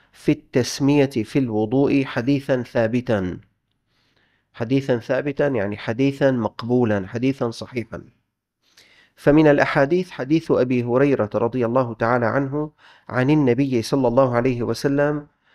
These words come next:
أنه قال: "لا وضوء لمن لم يذكر اسم الله عليه".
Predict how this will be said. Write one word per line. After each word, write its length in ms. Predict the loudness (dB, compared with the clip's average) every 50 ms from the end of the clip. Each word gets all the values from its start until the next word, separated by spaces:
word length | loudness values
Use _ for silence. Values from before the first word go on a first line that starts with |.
| _ _ -4
أنه 360 | 0 2 4 4 4 2 0
قال: 480 | 0 2 2 4 4 4 4 2 2 2
"لا 140 | 4 4 4
وضوء 540 | 4 2 0 0 0 2 4 4 4 4
لمن 440 | 2 2 2 2 4 4 4 4 4
لم 200 | 4 2 2 4
يذكر 460 | 4 2 2 2 -2 0 2 2 2
اسم 240 | 2 -4 -2 0 0
الله 300 | 0 0 2 0 0 0 0
عليه". 500 | -2 -2 -2 -2 -2 -4 -6 -6 -8 -10